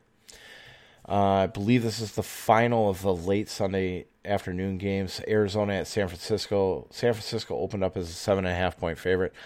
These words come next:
Forty-five and a half over under. San Francisco has dropped half a point to minus seven, and the total has jumped up two points to forty-seven and a half overall. Kyler Murray,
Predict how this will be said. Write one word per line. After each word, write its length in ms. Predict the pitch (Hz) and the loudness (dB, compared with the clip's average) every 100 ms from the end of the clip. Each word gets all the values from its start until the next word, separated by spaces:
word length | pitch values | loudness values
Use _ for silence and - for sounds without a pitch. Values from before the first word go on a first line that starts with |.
| - - - | -18 -20 -6
Forty-five 520 | - 127 117 98 95 | 4 4 6 6 6
and 120 | 90 | 2
a 20 | |
half 300 | 82 92 85 | 0 -2 -2
over 240 | 92 87 - | -4 -6 -6
under. 320 | 101 101 98 - - _ | -4 -4 -4 -10 -20 _
San 220 | - 107 | 0 0
Francisco 460 | 92 101 - - 85 | 0 -6 -6 0 0
has 120 | 82 | 0
dropped 300 | - 90 - | 0 0 0
half 240 | 98 90 | -2 -2
a 40 | 82 | -4
point 280 | - 85 | -6 -4
to 80 | - | -4
minus 320 | 76 82 73 | -4 -4 -4
seven, 400 | - 110 107 104 95 - - - - | 0 2 4 2 -2 -12 -20 -20 -8
and 180 | 87 85 | -4 -2
the 260 | 76 76 - - | -2 -6 -12 -4
total 280 | 92 85 82 | 0 0 -2
has 140 | 80 | -4
jumped 260 | - 85 - | -4 -4 -4
up 180 | 82 - | -8 -4
two 160 | 127 | -4
points 320 | 104 98 87 | -2 -2 -4
to 80 | - | -6
forty-seven 540 | - 87 78 - 73 67 | -6 -4 -4 -4 -6 -6
and 80 | |
a 40 | 65 | -10
half 440 | - 104 107 - | -4 0 0 0
overall. 360 | 76 55 50 - - - - - | -6 -6 -8 -10 -16 -20 -20 0
Kyler 320 | - 117 110 | 8 8 8
Murray, 380 | 107 110 113 | 6 4 4